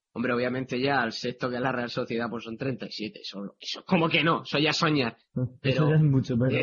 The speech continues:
Speaker 1: de-, del sé-, del séptimo hacia abajo, entre treinta y uno y veinticinco puntos, vamos, o sea,
Speaker 2: Pero
Speaker 1: es
Speaker 2: lo que te
Speaker 1: algo
Speaker 2: vengo a decir es eso,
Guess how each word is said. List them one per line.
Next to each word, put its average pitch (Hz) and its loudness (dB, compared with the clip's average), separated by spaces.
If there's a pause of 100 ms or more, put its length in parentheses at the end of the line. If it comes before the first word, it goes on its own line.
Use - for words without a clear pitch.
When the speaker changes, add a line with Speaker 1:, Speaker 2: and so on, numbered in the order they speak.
Speaker 1:
de-, 156 -2
del 156 0
sé-, 185 0 (240)
del 165 4
séptimo 226 2
hacia 214 4
abajo, 226 2 (360)
entre 127 0
treinta 131 0
y 131 2
uno 156 4
y 175 4
veinticinco 120 -2
puntos, 120 -8
vamos, 107 -10
o - -20
sea, - -18
Speaker 2:
Pero 135 2
Speaker 1:
es 135 -4
Speaker 2:
lo 143 4
que 143 2
te 131 0
Speaker 1:
algo 143 2
Speaker 2:
vengo 165 4
a 180 2
decir 185 4
es 143 4
eso, - -4